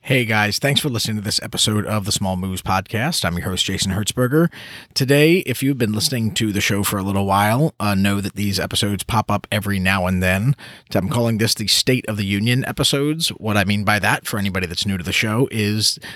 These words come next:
today's interview is going to be a joint interview with me and my lovely wife, Carrie. We periodically do these episodes where we're talk about some of the small moves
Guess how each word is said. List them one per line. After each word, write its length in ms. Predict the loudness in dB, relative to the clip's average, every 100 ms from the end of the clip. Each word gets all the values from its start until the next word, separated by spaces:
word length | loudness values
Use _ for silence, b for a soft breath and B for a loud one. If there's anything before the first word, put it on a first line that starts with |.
| B
today's 320 | 2 4 4
interview 500 | 2 0 2 2 2
is 240 | 2 -2 0
going 240 | 0 0
to 80 | 0
be 460 | -2 0 0 -2 B B B 0
a 160 | 0
joint 540 | 2 0 2 -2 -6 -12 _ _ _ _ 0
interview 460 | 2 2 2 2
with 340 | 2 0 -2 -2
me 380 | 0 2 2 0
and 300 | 0 0 0
my 220 | -2 -2
lovely 440 | -2 -4 -2 -4
wife, 480 | -4 -4 -4 -4 -8 -12
Carrie. 460 | -2 0 0 -2 -6 B B B -4
We 300 | 2 2 4
periodically 580 | 2 2 2 0 -2 -2
do 140 | 0
these 200 | 0 0
episodes 480 | -2 0 0 -2 -2
where 220 | -4 -4
we're 440 | -4 -4 -4 -6 -8 B B -16 B B B
talk 220 | 2 4
about 280 | 4 2 2
some 160 | 0 2
of 60 |
the 40 | 2
small 300 | 2 2 2
moves 680 | 2 0 0 0 0 -2